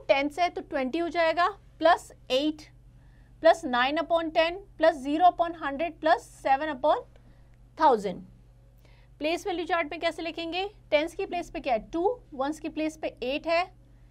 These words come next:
टेंस की प्लेस पे क्या है हमारा? नाइन, हंड्रेड की प्लेस पे ज़ीरो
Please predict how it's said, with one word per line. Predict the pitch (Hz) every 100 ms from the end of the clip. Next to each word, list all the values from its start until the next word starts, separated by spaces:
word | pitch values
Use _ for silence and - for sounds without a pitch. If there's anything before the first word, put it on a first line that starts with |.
| - - - -
टेंस | 311 339 -
की | 392
प्लेस | 370 339
पे | 359
क्या | 320 302
है |
हमारा? | 254 208 185 185 - - -
नाइन, | 247 247 269 440 - - - - - - - - - -
हंड्रेड | 285 294 302
की | 330
प्लेस | 330 320
पे | 359 262
ज़ीरो | 226 254 262